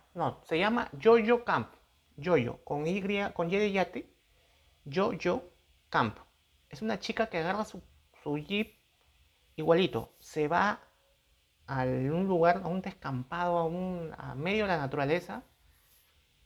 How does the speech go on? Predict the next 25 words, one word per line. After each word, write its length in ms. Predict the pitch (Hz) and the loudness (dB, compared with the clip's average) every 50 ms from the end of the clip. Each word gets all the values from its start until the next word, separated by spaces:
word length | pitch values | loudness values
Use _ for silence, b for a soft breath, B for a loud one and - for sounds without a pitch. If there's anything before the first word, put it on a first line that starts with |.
| _ _ | _ _
Y 80 | - 151 | -6 -4
muchas 260 | 165 190 196 - 185 | -2 -2 -2 0 0
veces 200 | 175 180 185 175 | 0 0 0 -2
se 60 | 175 | -4
encuentra 380 | 147 135 151 143 135 135 135 - | -6 -4 -4 -4 -4 -6 -8 -8
con 200 | - 127 117 120 | -10 -10 -8 -4
lluvia 400 | 160 214 240 226 190 185 165 147 | -2 0 0 0 0 -2 -4 -4
o 80 | 135 | -4
con 160 | 131 131 127 127 | -2 -2 -2 -2
vientos 400 | 135 143 139 131 127 127 - - | -2 -2 -2 -2 -4 -6 -8 -8
fuertes 480 | - 196 208 214 208 - 190 180 - | -4 -2 -2 -2 -4 -6 -10 -10 -8
y 40 | 156 | -8
te 80 | - 143 | -8 -8
enseña 440 | 143 143 - 233 240 226 190 160 | -6 -6 -4 -4 -2 -2 -2 -4
cómo, 560 | - 175 175 180 180 175 165 151 139 127 117 - - - _ _ _ B B B B B B B B _ _ _ - | -4 -6 -6 -4 -4 -2 -2 -2 -2 -4 -8 -12 -16 -20 _ _ _ B B B B B B B B _ _ _ -14
eh, 260 | - 135 131 131 127 | -8 -6 -4 -2 -2
lidiar 380 | - 151 156 160 175 196 214 - | 0 0 0 2 2 0 -2 -2
con 120 | - 165 | -4 -6
ese 160 | 165 165 165 165 | -6 -6 -6 -6
tipo 320 | - 185 - - 180 175 | -6 -8 -10 -10 -10 -8
de, 360 | 165 131 117 120 - - - _ _ | -8 -8 -8 -8 -10 -14 -16 _ _
de 240 | - 123 120 120 123 | -16 -14 -14 -12 -8
elementos 320 | 123 131 135 151 156 180 | -6 -4 -4 -4 -4 -4
naturales, 480 | 180 170 - - 127 110 147 135 110 107 | -8 -8 -6 -6 -4 -4 -4 -4 -4 -4
¿no? 260 | 113 117 123 156 180 | -6 -6 -6 -8 -10